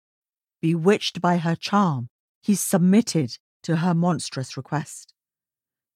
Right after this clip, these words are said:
John was executed, and his head was brought to Salome.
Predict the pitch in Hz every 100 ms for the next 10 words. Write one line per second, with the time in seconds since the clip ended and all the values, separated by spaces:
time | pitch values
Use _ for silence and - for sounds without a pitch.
0 | 151 143 175 180 180 165 165 - - 185
1 | - 139 - 127 - 123 - _ _ _
2 | - 151 143 - 185 180 175 170 147 143
3 | 143 - 135 131 147 143 135 117 113